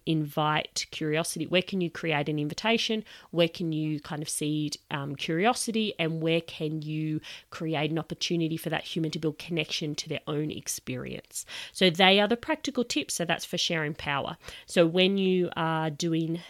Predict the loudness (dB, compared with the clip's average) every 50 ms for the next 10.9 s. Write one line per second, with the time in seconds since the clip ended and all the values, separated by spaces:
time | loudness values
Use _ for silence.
0 | -20 -16 -6 -2 -2 0 0 -2 -2 -2 0 0 0 0 0 0 -2 -2 -2 -4
1 | -4 -4 -2 -2 -2 -4 -6 -6 -4 -4 -4 -4 -6 -6 -4 -4 -4 -4 -6 -4
2 | -6 -6 -2 2 0 2 2 2 -2 -4 -4 -4 _ -20 -12 0 2 2 2 2
3 | 0 -2 -2 -2 -4 -6 -4 -2 -2 -2 -2 -4 -6 -6 -2 0 0 0 2 0
4 | 0 -2 -2 -4 -6 -6 -4 -4 -2 0 0 0 0 -2 -6 -8 -12 -18 -16 -6
5 | 0 0 0 2 2 -2 -4 -2 -4 -6 -6 -8 -8 -6 -4 -2 -4 -4 -4 -4
6 | -4 -2 -2 -2 -2 -2 -2 -2 0 0 0 0 -2 -4 -8 -6 -2 -2 -2 -2
7 | -2 -4 -4 -4 -2 0 2 2 2 0 -2 -4 -8 -18 -10 -2 0 0 0 0
8 | 2 2 2 2 2 -2 -10 -20 -20 -20 _ _ -14 -6 -2 0 0 0 2 0
9 | 0 -2 0 2 4 4 4 4 2 4 4 6 6 6 4 2 0 0 0 0
10 | 0 0 0 0 0 -2 -4 -10 -8 -6 -4 -4 -4 -2 -2 -2 -2